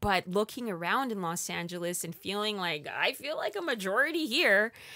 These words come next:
and moving to a place that was at the time, um, at the time, I, I wanna say the city that I went to school at was, it was eighty-nine point nine percent Caucasian.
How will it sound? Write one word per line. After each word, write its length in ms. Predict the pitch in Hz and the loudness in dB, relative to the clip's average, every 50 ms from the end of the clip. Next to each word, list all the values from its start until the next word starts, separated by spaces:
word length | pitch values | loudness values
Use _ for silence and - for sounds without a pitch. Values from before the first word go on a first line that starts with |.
| - - - - _ _ | -16 -16 -18 -20 _ _
and 340 | - 196 214 220 214 220 226 240 | 6 8 10 10 10 8 8 6
moving 420 | 233 247 254 240 277 277 269 277 | 6 4 2 2 0 0 2 0
to 160 | - - 240 | 0 2 0
a 60 | 208 | 0
place 640 | 185 - - - 202 190 190 185 185 190 180 - - - | 0 -2 -2 0 2 2 4 2 2 2 2 0 0 2
that 240 | - 175 156 - - | 4 4 4 4 4
was 720 | 147 170 170 165 165 160 156 151 - - - - - - _ | 2 4 4 4 2 2 0 -2 -2 -2 -2 -2 -4 -4 _
at 140 | 190 190 - | -4 -4 -2
the 60 | - | -4
time, 760 | 180 - - - 202 208 226 233 233 233 226 208 202 196 185 160 - - | -6 -6 -4 0 2 4 4 4 4 4 4 4 4 2 2 0 0 0
um, 680 | 170 175 170 165 165 160 156 151 147 135 135 - - - - - _ _ _ _ _ - - _ _ | 0 2 2 4 4 4 2 2 0 -2 -4 -8 -8 -12 -14 -18 _ _ _ _ _ -8 -8 _ _
at 120 | 180 185 - | -2 -2 0
the 80 | 185 180 | -4 -6
time, 800 | - - - 214 208 208 208 202 196 185 180 175 160 110 - - - _ _ _ _ _ _ _ _ _ - _ _ _ _ _ _ - | -6 -6 0 2 2 4 4 4 2 2 2 0 -2 -4 -6 -8 -12 _ _ _ _ _ _ _ _ _ -20 _ _ _ _ _ _ 2
I, 220 | - 196 190 165 - - | 4 6 6 6 4 4
I 140 | 175 185 | 2 2
wanna 360 | 180 175 180 185 185 196 202 202 | 2 2 2 2 4 4 2 2
say 560 | - - - 170 170 170 175 170 165 170 165 - - - - - - - - | 0 2 2 2 2 4 2 2 0 0 -2 -6 -12 -20 -20 -20 -20 -20 -8
the 80 | - 185 | -4 0
city 600 | - - - - - - - - 226 202 226 220 | 0 2 2 2 4 4 4 2 2 2 2 2
that 140 | 190 208 190 | 2 2 2
I 100 | 180 175 | 2 2
went 220 | 165 175 175 175 170 | 2 0 -2 -2 -2
to 220 | - - 175 165 | -2 -2 0 0
school 400 | 160 - - - - - 180 175 | 0 0 -2 -2 -2 0 2 2
at 220 | 165 156 151 - - | 4 4 2 2 0
was, 360 | 139 160 165 160 160 - - - - | 0 0 0 0 -2 -2 -4 -4 -6
it 120 | 151 175 | -4 -2
was 160 | 175 175 160 - - | -2 -2 -4 -4 -2
eighty-nine 500 | - 190 196 208 214 202 196 190 190 190 | -2 -2 0 2 2 2 2 2 2 0
point 340 | 185 - - 180 165 127 - | 0 -2 -4 -4 -4 -4 -4
nine 280 | 156 170 160 160 160 | -4 -4 -2 -2 -2
percent 360 | 156 - 175 - - 147 139 - | -4 -6 -8 -10 -8 -10 -10 -12
Caucasian. 580 | - 147 139 - - 135 135 139 - 98 - | -12 -14 -14 -12 -10 -10 -10 -10 -10 -12 -16